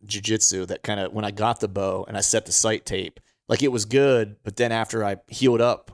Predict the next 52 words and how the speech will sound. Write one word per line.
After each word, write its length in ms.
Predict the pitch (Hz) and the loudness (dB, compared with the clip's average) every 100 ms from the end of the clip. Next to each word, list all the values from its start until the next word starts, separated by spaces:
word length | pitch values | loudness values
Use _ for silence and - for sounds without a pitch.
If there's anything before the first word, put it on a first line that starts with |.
| _ _ | _ _
I 120 | 113 | -4
noticed, 420 | 113 113 113 104 | 2 4 4 2
like, 320 | 113 104 - _ _ _ - | -2 -4 -6 _ _ _ -2
I 40 | |
was 100 | 104 | 0
shooting 260 | - 123 101 | 0 0 -2
just 160 | 104 | -4
a 60 | 98 | -4
little 180 | 101 104 | -2 -4
bit 180 | 98 101 | -6 -6
different. 380 | 101 - 123 - _ _ - - - _ | -6 -4 -4 -6 _ _ -20 -20 -20 _
And 120 | - 113 | -2 2
so 120 | 113 | 6
I 100 | 113 | 4
was 80 | 104 | 2
just 180 | 92 - | 0 0
slightly 360 | 107 104 98 | 0 -2 -2
off. 160 | 98 90 | -2 0
So 100 | 98 | 0
I 20 | |
had 80 | 101 | -2
to 40 | |
go 140 | 101 95 | -2 -4
back 320 | 98 104 95 | 0 -2 -2
and 120 | 92 | -6
reset 320 | 104 107 - | -2 0 0
my 120 | 110 | -2
sight 260 | 107 101 98 | 0 0 0
tape 220 | - 98 | -4 -6
again. 400 | 90 90 87 90 - _ _ _ _ | -8 -8 -10 -14 -20 _ _ _ _
And 240 | - 101 98 | -4 -2 0
so 160 | 104 | 0
this 220 | 98 104 | 0 -4
past 340 | - 107 104 - | 0 0 0 -4
week 120 | 101 | -6
has 100 | 98 | -2
all 260 | 101 98 98 104 | -2 -2 -4 -8
been 120 | 101 | -4
all 160 | 98 95 | -2 -2
about 320 | 92 90 - _ _ | -2 -6 -6 _ _
shooting 340 | - 120 - 101 | -4 -2 -2 -2
broadhead, 480 | 98 98 95 98 | 0 0 0 -4
shooting 300 | 95 101 82 | -2 -4 -6
broadhead, 460 | 95 95 95 98 90 | -6 -4 -2 -4 -4
shooting 280 | - 95 98 | -4 -6 -6
broadheads, 460 | 95 98 98 92 | -2 -2 -2 -8
and 80 | 92 | -8
just 160 | 92 95 | -6 -6
making 220 | 95 90 | -6 -8
sure 440 | 82 95 92 82 - _ _ _ _ _ | -8 -4 -4 -6 -10 _ _ _ _ _
I'm, 240 | 101 92 | -4 -4
uh, 160 | 80 | -6